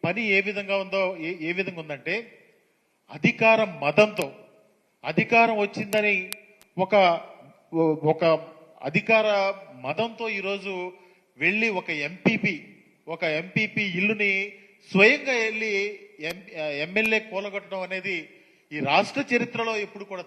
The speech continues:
చూడలేదు. ఈ ఒక మూడు దశాబ్దాలుగా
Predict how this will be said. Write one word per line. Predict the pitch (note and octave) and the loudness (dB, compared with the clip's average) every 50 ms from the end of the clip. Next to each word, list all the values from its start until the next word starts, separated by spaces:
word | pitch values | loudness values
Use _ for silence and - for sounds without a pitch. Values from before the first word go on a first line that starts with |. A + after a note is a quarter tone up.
| - | -12
చూడలేదు. | D#3+ D#3 D3+ D3+ C#3+ C#3+ - _ _ _ _ _ _ _ _ _ - | -10 -8 -8 -8 -10 -10 -16 _ _ _ _ _ _ _ _ _ -8
ఈ | E3+ F#3+ G3+ F#3 E3 - - - _ - _ - | -4 -4 -4 -4 -6 -12 -20 -20 _ -20 _ -8
ఒక | E3 D#3+ - - E3+ E3 - - - - - | -8 -8 -6 -6 -8 -8 -8 -18 -20 -20 -16
మూడు | D3 D3+ F3 F#3 G3 G3 F#3+ F#3+ - | -10 -4 -2 0 0 0 -2 -2 -2
దశాబ్దాలుగా | F3 F3+ - G#3 G3+ G3+ G3+ - G3 F#3+ F#3+ F#3+ F3+ E3 E3 D3 | -2 2 6 8 8 8 8 10 10 10 10 10 8 2 0 -2